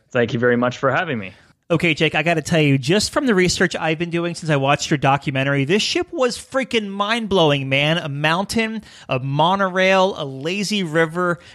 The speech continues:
Speaker 2: Give us some background about this Carnival Pinnacle class project.
Speaker 1: Uh, well, the Carnival P-, P-, Pinnacle project, that started way back in, I believe it was two thousand four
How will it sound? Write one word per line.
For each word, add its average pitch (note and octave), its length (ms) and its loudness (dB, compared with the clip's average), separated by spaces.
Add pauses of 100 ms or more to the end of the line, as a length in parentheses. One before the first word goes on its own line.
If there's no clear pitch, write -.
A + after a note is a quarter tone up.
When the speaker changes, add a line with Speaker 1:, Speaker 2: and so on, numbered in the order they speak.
Speaker 2:
Give G3 160 0
us F4+ 80 0
some G4 200 -2
background G3 500 0
about D#3 220 2
this D#3 160 -2
Carnival E3+ 500 -2
Pinnacle D#3+ 400 -2
class C#3 320 0
project. C3 640 -2 (440)
Speaker 1:
Uh, C#3 260 2
well, E3+ 160 2
the E3 360 -4
Carnival A3 420 2
P-, - 400 -16
P-, E3 240 -2
Pinnacle E3+ 340 0
project, G2 600 -2
that C3+ 200 2
started F3 220 2
way C3+ 120 4
back B2 340 0
in, G2+ 320 -6 (440)
I - 60 -6
believe D#3 300 0
it - 20 0
was D3+ 260 0
two - 220 -4
thousand E3 460 0
four G#2 680 2